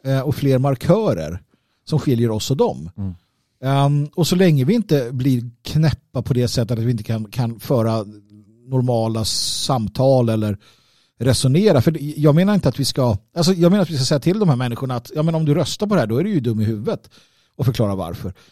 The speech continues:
Speaker 1: Eh, man behöver inte vara, man behöver, det behöver liksom inte vara värre än så. Vi ska inte stänga in oss och bara så här, "Vi har rätt och alla andra har fel", som några dårar.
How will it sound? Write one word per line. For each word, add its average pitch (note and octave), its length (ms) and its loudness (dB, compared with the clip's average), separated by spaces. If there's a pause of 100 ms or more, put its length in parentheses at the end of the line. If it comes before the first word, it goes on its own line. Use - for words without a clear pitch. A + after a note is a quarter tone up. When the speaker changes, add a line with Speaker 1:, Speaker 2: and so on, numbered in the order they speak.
(320)
Speaker 1:
Eh, A#2+ 160 0
man C3 140 0
behöver C3+ 140 2
inte A#2 100 -2
vara, F#3 160 4
man C3+ 340 -6
behöver, C3+ 220 0
det B2 120 -6
behöver C#3 240 4
liksom C3 220 -2
inte A#2+ 160 -2
vara C3 240 2
värre A#2 320 -2
än A#2 80 0
så. C3 380 -2 (140)
Vi B2+ 80 -8
ska C#3 120 -4
inte B2 120 -2
stänga D#3 300 -2
in C#3+ 240 0
oss G2+ 140 -4
och A#2+ 60 -6
bara F#2+ 240 -2
så G2+ 140 -4
här, G#2 100 -4
"Vi E3+ 220 4
har D#3 100 8
rätt E3+ 260 -2
och D#3 80 -2
alla C#3 120 2
andra C3+ 160 -2
har C3 60 0
fel", B2+ 380 -2 (180)
som - 160 -8
några A2+ 120 -2
dårar. A#2 480 -4